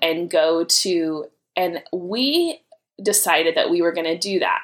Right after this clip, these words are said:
I called one of my friends, and I'm sure you have this experience too. I called one of my friends that was, like,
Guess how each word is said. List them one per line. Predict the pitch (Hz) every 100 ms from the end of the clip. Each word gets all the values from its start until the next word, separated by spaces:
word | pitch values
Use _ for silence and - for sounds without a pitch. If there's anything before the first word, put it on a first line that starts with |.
| - - - - -
I | 190
called | - 392 440
one | 349
of | 294
my | 247
friends, | 240 262 254 247 226
and | - 208
I'm | 208
sure | 208 277
you | 254 226 226
have | 220 196
this | 196 196
experience | 214 - 208 190 185 185 -
too. | - 170 160 160 - - - -
I | 196
called | - 262 240 240
one | 226
of | 208
my | 185 170
friends | - 202 185 185 185 180 175
that | 170 -
was, | 165 170
like, | 170 165 156 156